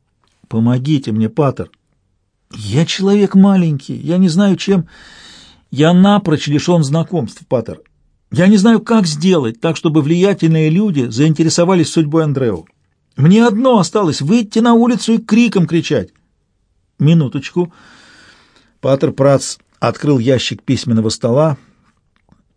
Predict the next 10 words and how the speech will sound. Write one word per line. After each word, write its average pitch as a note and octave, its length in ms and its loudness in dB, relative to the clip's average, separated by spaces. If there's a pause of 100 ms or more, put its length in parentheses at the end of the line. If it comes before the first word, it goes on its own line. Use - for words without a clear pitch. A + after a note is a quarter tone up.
(120)
наполняя A2 540 -2
каждое G#2+ 320 -4
движение G#2+ 460 -4
смыслом, C#3 720 -4
чтобы A2 300 -4
придать A#2 520 -2 (280)
происходящему B2 760 -2
вид C3 220 -4
некоего B2 400 -2
таинства, A2+ 640 -2